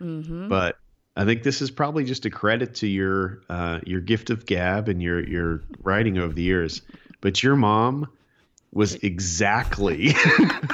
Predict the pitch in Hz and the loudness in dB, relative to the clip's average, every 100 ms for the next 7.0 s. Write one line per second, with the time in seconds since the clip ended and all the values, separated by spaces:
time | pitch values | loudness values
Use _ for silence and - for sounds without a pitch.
0 | - - - 160 151 143 147 123 123 113 | -8 -12 -12 0 4 6 6 4 2 0
1 | 147 - 123 110 95 87 - - 117 123 | -2 -2 -4 -4 -6 -8 -10 -6 -6 -4
2 | 120 123 110 - - 127 117 _ 117 123 | -2 -4 -4 -10 -6 -6 -6 _ -6 -4
3 | 165 - 139 117 107 123 - 101 82 92 | -4 -6 -6 -6 -4 -6 -6 -10 -10 -12
4 | _ 185 170 143 143 - 226 - 170 - | _ -2 0 -2 -4 -10 -10 -6 -6 -4
5 | - 113 110 104 - - 104 98 85 - | -4 -2 -4 -6 -18 -18 -10 -8 -8 -12
6 | 92 - 120 127 185 131 110 101 101 98 | -14 -10 -8 -2 0 0 -2 -4 -6 -10